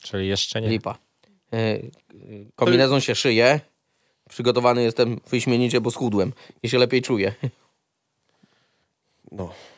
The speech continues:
Speaker 1: Mamy
Speaker 3: Czy
Speaker 1: jeszcze jakieś pytania?
Speaker 3: Chyba nie mamy. I tak czterdzieści minut nam zleciało, raz, dwa.
Speaker 1: To prawda.
Speaker 2: To jak widzicie, e, awans z pierwszej ligi?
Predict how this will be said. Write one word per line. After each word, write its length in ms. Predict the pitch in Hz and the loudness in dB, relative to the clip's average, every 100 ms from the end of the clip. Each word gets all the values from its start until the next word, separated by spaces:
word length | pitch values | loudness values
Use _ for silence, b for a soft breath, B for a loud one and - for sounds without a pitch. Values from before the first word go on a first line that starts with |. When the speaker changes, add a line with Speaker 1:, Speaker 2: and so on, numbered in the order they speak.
| B | B
Speaker 1:
Mamy 220 | 107 107 104 | -2 0 0
Speaker 3:
Czy 40 | |
Speaker 1:
jeszcze 120 | 87 | -2
jakieś 180 | 110 - | -4 -6
pytania? 420 | - 107 101 113 147 b b b | -6 -2 -2 -2 -8 b b b
Speaker 3:
Chyba 240 | 180 160 | -4 0
nie 80 | 175 | 2
mamy. 200 | 226 175 | 2 0
I 40 | |
tak 160 | 156 - | -2 -4
czterdzieści 440 | - - 123 - | -6 -4 -4 -2
minut 260 | 117 120 117 | -4 -4 -4
nam 100 | 113 | -4
zleciało, 480 | 104 107 101 104 120 | -4 -2 0 2 0
raz, 160 | 117 | -2
dwa. 260 | 110 117 107 117 _ _ _ _ _ _ _ _ | -4 -4 -4 -8 _ _ _ _ _ _ _ _
Speaker 1:
To 80 | - | -10
prawda. 320 | - 95 82 - _ | -6 -6 -8 -18 _
Speaker 2:
To 420 | - 120 120 117 87 - | -4 0 0 0 -6 -14
jak 360 | - 117 127 127 | 0 4 4 2
widzicie, 560 | 110 107 113 120 117 113 b b b b - | -8 -8 -4 0 0 -2 b b b b -6
e, 440 | 113 110 107 101 104 _ _ _ _ | -2 0 2 0 -4 _ _ _ _
awans 460 | 123 120 117 117 - | 0 0 -2 -4 -10
z 60 | |
pierwszej 400 | - 139 135 107 | 0 0 2 -2
ligi? 280 | 101 90 90 | -4 -8 -12